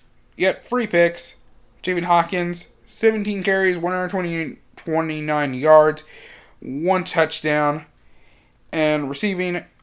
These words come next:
wise, five receptions, forty-two yards, and a touchdown. Uh, big, big, uh, big player of this one, Desmond Patrick, five receptions, one hundred fifty-eight yards, and a touchdown,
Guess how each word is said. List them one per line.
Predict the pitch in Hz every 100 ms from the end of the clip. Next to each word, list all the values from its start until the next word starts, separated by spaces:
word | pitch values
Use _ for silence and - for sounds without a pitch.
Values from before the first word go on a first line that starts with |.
| -
wise, | 165 175 170 165 160 - _ _
five | - 180 180 180 175 - -
receptions, | 139 175 165 170 151
forty-two | 185 160 165
yards, | 160 160
and | - 151
a |
touchdown. | - - 156 147 - - 147 147 147 147 - - _ _ _ _ _ _ _ _ _ -
Uh, | 156 151
big, | 147 160 151 _ 143 160 131 143
big, | 151 160 160
uh, | 151 147 143 - -
big | 160 160 175 - _ _
player | - - 165 165 160
of | 151
this | 156 151
one, | 165 160 156 - - -
Desmond | 180 170 170 -
Patrick, | 165 156 165 - -
five | 175 175 175 175 - - -
receptions, | 143 180 156 165 143
one | 147 180
hundred | 170
fifty-eight | 147 156 139 139
yards, | 139 135 127
and | 131
a |
touchdown, | - 160 - 143 139